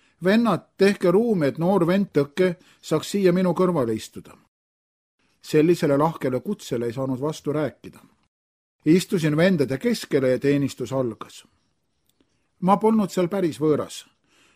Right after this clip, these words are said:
Tundsin rahva hulgast ära koguduse vanema Johannes Niidu, Walter Kimbergi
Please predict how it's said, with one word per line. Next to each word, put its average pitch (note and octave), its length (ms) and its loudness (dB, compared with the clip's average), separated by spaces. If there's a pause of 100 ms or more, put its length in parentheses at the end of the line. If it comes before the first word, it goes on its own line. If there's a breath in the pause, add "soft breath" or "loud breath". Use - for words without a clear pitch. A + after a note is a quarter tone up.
(140)
Tundsin F3+ 380 2
rahva E3+ 360 2
hulgast D3+ 440 0
ära E3+ 220 0
koguduse C#3 540 -4
vanema D3 400 -2
Johannes C#3 500 -2
Niidu, E3 420 -2 (500 soft breath)
Walter E3+ 400 0
Kimbergi F3 760 0